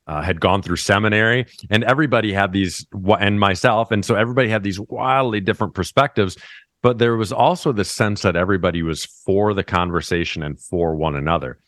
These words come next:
So even though, as you mentioned, there was a divergence of opinions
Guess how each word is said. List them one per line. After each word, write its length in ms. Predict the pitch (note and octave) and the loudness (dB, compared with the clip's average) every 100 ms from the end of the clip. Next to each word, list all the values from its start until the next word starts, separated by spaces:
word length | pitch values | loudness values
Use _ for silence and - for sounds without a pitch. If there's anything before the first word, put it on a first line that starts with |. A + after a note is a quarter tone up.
| _ _ | _ _
So 140 | G#2 A2 | -4 0
even 280 | B2+ C3+ G#2 | 0 0 2
though, 160 | A2 | 2
as 160 | G2+ F2 | 2 0
you 100 | A2+ | 0
mentioned, 340 | F2+ E2 F#2 | 0 0 -2
there 80 | F2 | 0
was 140 | F2 | -2
a 60 | E2 | -4
divergence 720 | D#2 E2 D#2+ F#2 F#2 F2+ - | -2 -2 2 0 0 -4 -4
of 100 | D#2+ | -4
opinions 760 | D2+ - C3+ B2+ E2+ E2 F2+ | -6 -4 -2 0 -2 -2 -4